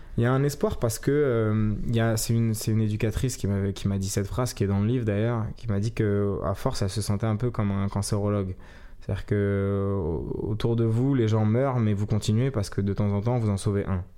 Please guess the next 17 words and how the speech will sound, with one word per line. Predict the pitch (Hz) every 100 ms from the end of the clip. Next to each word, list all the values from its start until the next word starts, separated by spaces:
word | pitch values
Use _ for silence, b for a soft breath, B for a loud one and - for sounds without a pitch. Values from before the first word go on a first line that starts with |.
| B B B B B -
Et | 101 101 101 101 98
c'est | 104 - 120
un | 117
peu | 117 147
le |
cas | 113 - 101 92
pour | - 98
la |
P | 98 98
J | 95 101
J. | 90
C'est-à-dire | 98 98 -
que | 101 95 - B B
ce | -
serait | 101 - 107
très, | - 131 127
euh, | 113 110 107 104